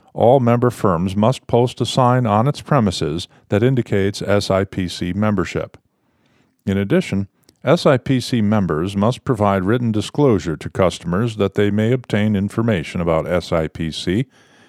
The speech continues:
including the S I P C brochure, by contacting S I P C.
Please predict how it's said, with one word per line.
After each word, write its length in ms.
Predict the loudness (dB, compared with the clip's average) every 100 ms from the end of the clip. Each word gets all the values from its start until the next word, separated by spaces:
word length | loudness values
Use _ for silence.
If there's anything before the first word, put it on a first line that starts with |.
| _
including 560 | -6 2 4 4 2
the 160 | -2 0
S 200 | -2 0
I 120 | 0
P 220 | 0 -4
C 240 | -4 -4 -6
brochure, 720 | -2 -4 -4 0 2 2 0 -6 _ _ -20 _
by 140 | 0 0
contacting 840 | 2 0 0 0 -2 -2 -6 -8 -4
S 220 | -4 0
I 160 | 2 0
P 220 | -2 -6
C. 360 | -2 -2 -2